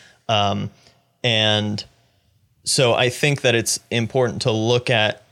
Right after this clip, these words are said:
the language that's being used, even within the medium of film.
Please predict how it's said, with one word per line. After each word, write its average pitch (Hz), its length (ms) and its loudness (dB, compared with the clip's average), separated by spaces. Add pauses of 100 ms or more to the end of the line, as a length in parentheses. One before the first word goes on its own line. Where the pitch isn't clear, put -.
(200)
the 117 160 0
language 107 800 2
that's 110 180 -4
being 107 280 0
used, 107 340 -2
even 127 360 2
within 113 500 2
the 107 80 -2
medium 107 400 0
of 107 120 -6
film. 117 460 0